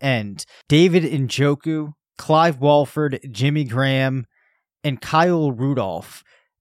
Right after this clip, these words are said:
And that's an interesting mix in there. Obviously, the names that jump out are Graham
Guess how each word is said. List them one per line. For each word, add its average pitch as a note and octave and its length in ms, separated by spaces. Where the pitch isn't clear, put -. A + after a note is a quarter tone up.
And E3+ 100
that's G3 200
an A3 120
interesting F3 540
mix C#3+ 220
in B2+ 80
there. A#2+ 280
Obviously, E3 580
the C#3 140
names C3+ 260
that A#2+ 180
jump C3 300
out C3 200
are B2 160
Graham C#3 580